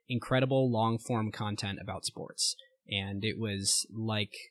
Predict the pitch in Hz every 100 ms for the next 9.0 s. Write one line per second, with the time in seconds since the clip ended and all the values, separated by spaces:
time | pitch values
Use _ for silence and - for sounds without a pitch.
0 | _ - _ _ _ _ - 110 - 110
1 | 113 117 - - 120 110 - 139 139 135
2 | 120 117 117 117 113 110 110 113 110 107
3 | 107 - - - 120 110 104 107 - -
4 | - _ - 117 104 104 95 _ _ -
5 | - 120 107 - 107 120 110 101 104 98
6 | 98 104 117 110 107 101 - - 110 107
7 | 104 104 107 - 110 113 104 - 110 -
8 | - 101 - 156 139 - 123 110 104